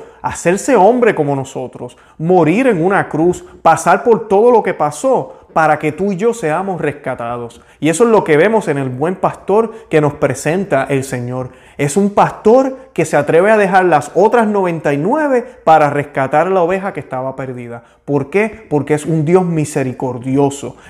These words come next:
que cree en segundas oportunidades. Y al ver la oveja perdida, Él sabe que Él debe ir. Él debe ir y rescatarla,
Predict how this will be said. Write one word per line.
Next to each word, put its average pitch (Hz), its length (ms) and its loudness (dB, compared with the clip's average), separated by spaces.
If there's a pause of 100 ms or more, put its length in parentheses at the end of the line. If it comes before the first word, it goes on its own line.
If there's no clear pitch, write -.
que 143 160 0
cree 190 380 2
en 156 180 0
segundas 165 520 0
oportunidades. 127 1000 -2 (200)
Y 139 60 0
al 143 120 4
ver 147 160 4
la 185 100 6
oveja 185 300 2
perdida, 165 420 0
Él 156 100 -2
sabe 180 380 2
que 143 80 -4
Él 135 160 -4
debe 180 320 2
ir. 185 400 -4 (300)
Él 143 260 2
debe 202 320 4
ir 247 160 2
y 240 80 0
rescatarla, 170 920 -2